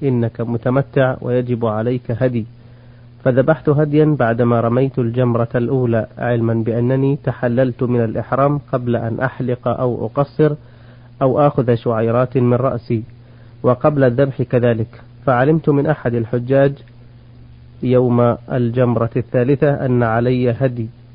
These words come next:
أن علي هديا للمرة الثانية، أو صيام عشرة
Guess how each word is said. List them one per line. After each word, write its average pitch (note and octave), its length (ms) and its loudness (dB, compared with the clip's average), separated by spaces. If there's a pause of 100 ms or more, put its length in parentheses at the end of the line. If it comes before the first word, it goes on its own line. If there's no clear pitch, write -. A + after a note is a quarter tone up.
(680)
أن B2 160 2
علي A2+ 360 0
هديا C3 560 0
للمرة B2 720 0
الثانية، B2+ 540 2 (360)
أو B2+ 160 2
صيام B2 440 0
عشرة A#2 440 0